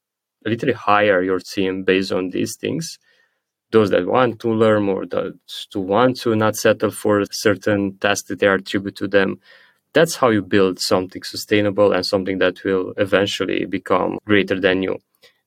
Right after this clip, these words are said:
And speaking of you, because I want to go a bit off the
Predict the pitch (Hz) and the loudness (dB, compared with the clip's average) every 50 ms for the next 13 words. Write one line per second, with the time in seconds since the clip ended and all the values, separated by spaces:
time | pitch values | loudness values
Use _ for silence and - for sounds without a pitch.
0 | _ - - 113 110 113 113 113 110 107 113 110 - - - - - 135 135 - | _ 0 2 4 4 4 2 0 0 -2 -4 -6 -6 -10 -8 -2 0 0 2 2
1 | 156 147 139 - 113 117 110 - - 123 120 117 107 92 - - _ _ - - | 0 0 2 2 2 2 0 -2 -2 0 2 4 4 2 0 -4 _ _ -10 -6
2 | 107 - 127 120 - 135 120 127 135 131 - - 110 113 117 110 110 110 107 104 | -4 -2 0 2 4 4 6 4 4 2 -2 -4 -2 2 2 4 4 2 2 0
3 | 104 107 - - 120 113 104 95 110 107 101 - - _ - 113 135 127 - - | -2 -4 -6 -6 -4 -4 -2 0 0 0 0 -2 -2 _ 4 6 6 6 4 -2
4 | - - _ _ _ _ _ _ _ _ _ 101 95 107 101 95 95 95 95 95 | -12 -20 _ _ _ _ _ _ _ _ _ -6 0 2 2 4 4 4 2 2
5 | 95 95 95 92 92 92 92 92 92 - - - | 2 0 0 -2 -2 -4 -4 -4 -4 -6 -8 -8